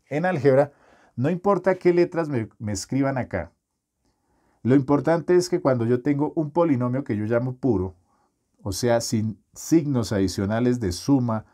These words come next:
y resta entre paréntesis, o sea, no hay operaciones de multiplicación,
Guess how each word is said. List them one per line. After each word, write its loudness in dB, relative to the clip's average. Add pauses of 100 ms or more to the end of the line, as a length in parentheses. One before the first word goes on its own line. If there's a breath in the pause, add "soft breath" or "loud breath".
(220 soft breath)
y 0
resta -2
entre -4
paréntesis, 0
o -4
sea, -2
no -4
hay 0
operaciones -2
de -4
multiplicación, -4